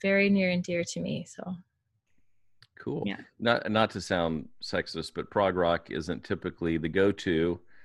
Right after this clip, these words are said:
Speaker 2: for most ladies.
Speaker 1: <laughs>
Speaker 2: Uh,
Speaker 1: I don't, you know, maybe it has to do with getting such a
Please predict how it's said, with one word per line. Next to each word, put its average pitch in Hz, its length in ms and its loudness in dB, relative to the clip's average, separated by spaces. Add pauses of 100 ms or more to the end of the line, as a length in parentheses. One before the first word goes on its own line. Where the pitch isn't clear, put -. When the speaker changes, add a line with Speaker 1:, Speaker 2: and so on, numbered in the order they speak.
(200)
Speaker 2:
for - 80 -6
most 90 340 4
ladies. - 440 0
Speaker 1:
<laughs> - 60 -8 (240)
Speaker 2:
Uh, 90 240 2 (1000)
Speaker 1:
I 254 160 6
don't, 311 200 6
you 302 100 6
know, 415 300 6 (380)
maybe 320 220 8
it 403 120 10
has 302 260 4
to 254 100 6
do 220 240 6
with 202 320 6
getting 208 400 4 (160)
such - 320 -2
a 214 180 2